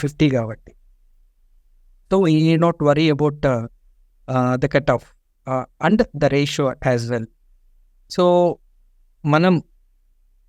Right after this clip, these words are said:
ఒక సెవెంటీ ఫైవ్ to ఎయిటీ, అంటే జనరల్‌గా ఏంటంటే, జనరల్‌గా ఫిఫ్టీ పర్సెంట్ of the marks మనం గనక స్కోర్ చేయగలిగితే, after ఎలి-, అంటే నెగెటివ్ మార్కింగ్ అన్నీ పోయాక, వన్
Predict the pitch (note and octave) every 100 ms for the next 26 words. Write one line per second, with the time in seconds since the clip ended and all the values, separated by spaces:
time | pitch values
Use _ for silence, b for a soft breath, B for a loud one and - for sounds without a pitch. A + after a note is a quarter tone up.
0 | - D3 D3 F3 D#3+ - _ - _ -
1 | D#3 D#3+ F3 F3+ F3 E3 E3+ D#3+ D3 C#3+
2 | D3 G3 D3 C#3 E3+ F#3 F3+ E3+ E3+ E3
3 | D#3+ G3+ C#4+ _ - _ _ _ _ -
4 | D3+ E3 F#3 F#3 E3 - _ _ - F#3+
5 | - G#3+ G#3+ F#3 F3+ F#3+ F3+ E3+ D#3+ F3
6 | D#3 _ - D3 C#3 C#3 - - - _
7 | _ - C#3 D3 C#3+ D3 D#3+ - D3+ D3
8 | C#3+ C3+ B2+ B2 C#3+ C#3 - - _ -
9 | C3 C3+ - C#3+ C#3+ C#3 C3+ _ C3+ C3
10 | C#3+ C3+ C#3+ D3 D3 C3+ C#3+ C#3 C3 C#3+
11 | C#3+ C3 B2+ - - C4 _ _ - -
12 | _ - _ _ - _ _ - E3